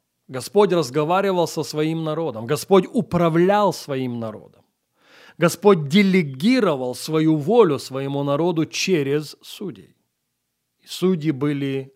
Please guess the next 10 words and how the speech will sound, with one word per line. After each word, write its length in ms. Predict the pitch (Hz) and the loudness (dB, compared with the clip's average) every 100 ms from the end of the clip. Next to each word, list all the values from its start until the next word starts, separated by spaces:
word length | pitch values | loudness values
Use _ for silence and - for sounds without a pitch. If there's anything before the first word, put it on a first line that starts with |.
| - | -14
разными. 560 | 139 107 87 78 _ _ _ _ _ _ _ _ _ - | -10 -10 -14 -20 _ _ _ _ _ _ _ _ _ 0
В 60 | |
этом 240 | 180 190 185 | 2 2 0
огромнейшем 720 | 190 143 208 247 220 - 185 | -2 2 2 2 0 -2 -6
списке 460 | - 196 180 - 175 | -6 -6 -6 -4 -4
и 200 | - 208 | -2 -4
благочестивые 1120 | 147 185 175 175 180 - - 240 226 180 151 | 0 2 2 0 -2 -6 -6 -4 -2 0 -2
люди, 560 | 147 139 131 139 139 - | -2 -4 -4 -6 -6 -6
и 180 | 175 160 | -4 -2
негодяи. 840 | 151 160 151 151 135 127 - - | -2 -4 -4 -8 -8 -12 -16 -20